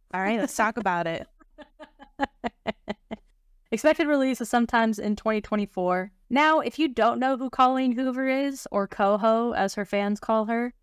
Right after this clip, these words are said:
Speaker 1: I don't
Speaker 2: um,
Speaker 1: blame you.
Speaker 2: she has been on the bestseller li-, charts for months.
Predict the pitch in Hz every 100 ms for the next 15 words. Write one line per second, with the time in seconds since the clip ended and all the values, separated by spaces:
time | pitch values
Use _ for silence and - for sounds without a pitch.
0 | _ 190 196 196 202 190 202 180 180 147
1 | 170 - 294 311 359 - _ _ _ _
2 | _ _ _ _ _ _ 226 240 247 254
3 | - 220 214 208 185 208 - - 190 220
4 | 226 226 233 - 226 233 - 185 170 165
5 | 170 175 185 208 247 202 - -